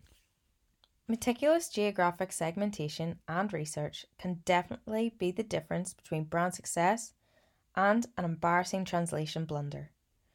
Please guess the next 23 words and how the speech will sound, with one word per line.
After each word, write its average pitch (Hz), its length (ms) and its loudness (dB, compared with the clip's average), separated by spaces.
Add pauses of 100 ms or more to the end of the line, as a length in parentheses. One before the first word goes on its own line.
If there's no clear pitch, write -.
(460)
It's 202 260 -2
all 233 340 10
of 254 140 -2
these 214 300 2
different 220 440 2
aspects 156 600 -2 (100)
and 196 160 2
considerations 208 840 2
behind 175 300 -4
geographic 190 580 0
segmentation 175 920 0 (500)
that - 140 -4
make 233 200 2
it 262 120 2
such 226 240 0
an 190 220 -2
integral 214 400 -2
tool 165 320 0
for - 280 -6
any 196 220 0
successful 170 600 -2
global 156 400 -2
brand. 143 480 -8